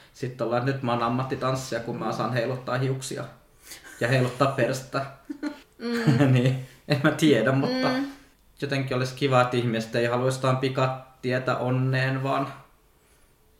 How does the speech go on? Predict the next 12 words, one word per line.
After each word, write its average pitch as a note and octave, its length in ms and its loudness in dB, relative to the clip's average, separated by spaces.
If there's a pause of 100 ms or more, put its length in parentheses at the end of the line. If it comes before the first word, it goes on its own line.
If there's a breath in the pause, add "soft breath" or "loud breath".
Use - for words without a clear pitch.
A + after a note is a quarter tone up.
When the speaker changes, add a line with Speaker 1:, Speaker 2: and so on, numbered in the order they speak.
(140)
Speaker 1:
jaksaisi C3 520 -4
sitten C3 380 -4
treenata B2+ 520 2
jotain C3 320 0
tylsiä C3 440 0
asioita, C3 600 0 (160)
tekniikkaa B2 540 -2
kuntoon, B2+ 420 -2
koska C3 240 -6
se B2+ 140 -4
vaatii B2 360 -4
kuitenkin B2+ 480 -6